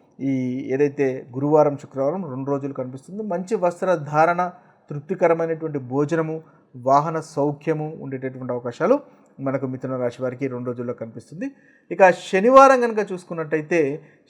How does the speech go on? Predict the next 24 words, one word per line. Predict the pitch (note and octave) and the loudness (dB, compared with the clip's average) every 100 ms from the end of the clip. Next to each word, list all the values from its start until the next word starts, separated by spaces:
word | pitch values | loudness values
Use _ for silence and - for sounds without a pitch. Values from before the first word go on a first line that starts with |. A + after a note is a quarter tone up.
| - | -2
శనివారం | F#3 A3+ A3+ G#3+ | 4 6 6 2
కాస్త | G3 F3 F#3+ E3+ D3+ D3+ _ _ _ _ _ _ _ _ _ | -2 0 2 2 2 -6 _ _ _ _ _ _ _ _ _
ఇబ్బంది, | D3 D3+ F3+ E3 F3+ - - | 0 4 4 4 -4 -12 -20
బాధ, | B2 C3+ D3+ D3+ D3+ D#3 _ C#3+ | -4 4 4 6 2 0 _ -14
ఇంట్లో | C#3 D3+ | -4 -4
చిన్న | C#3+ C#3 | -4 -10
చిన్న | C#3 | -8
సమస్యలు, | C#3 - D3 D3 D#3 C#3+ D3 _ A#2+ | -6 -4 -6 -4 -4 -4 -8 _ -6
భార్యాభర్తల | C3 C#3 C3+ B2+ C3+ | -2 0 -2 -4 -6
మధ్య | C3+ B2+ C3+ C#3 - D3 _ | -6 -2 -2 -2 -18 -20 _
చిన్న | C3+ B2+ | -12 -6
చిన్న | C3+ B2+ | -6 0
వాగ్వివాదాలు, | C3 D3 D3+ D3 C#3+ C#3 C#3 C3 C3+ _ _ _ _ - | 2 2 4 6 4 4 2 0 -8 _ _ _ _ -12
<clears throat> | G#3 | -8
మిస్‌అండర్‌స్టాండింగ్స్ | F3+ D3 D#3+ D#3+ D#3 D3+ C3+ B2+ C3+ | -6 -2 -2 -2 -2 -4 -4 -8 -12
ఉండేటటువంటి | B2 C3 C3+ C3 C3+ B2 | -10 -6 -4 -4 -8 -8
అవకాశాలు | B2+ C3+ C3+ C3 | -8 -8 -6 -8
కనిపిస్తున్నాయి. | A#2+ A#2+ A#2+ _ D3+ A#3+ _ _ _ - | -8 -14 -18 _ -10 -10 _ _ _ -4
ఆ | F#3 | -2
విషయంలో | F#3 G#3 G3+ | 0 0 0
కాస్త | F#3+ F3 E3 | 2 2 2
జాగ్రత్త | D#3 D3+ D3 D3 | -2 0 -2 -2
పడండి, | D3 D#3 A#3+ | -4 -4 -4
తద్వారా | - C3+ C#3 C#3+ C#3+ | -8 -6 0 2 0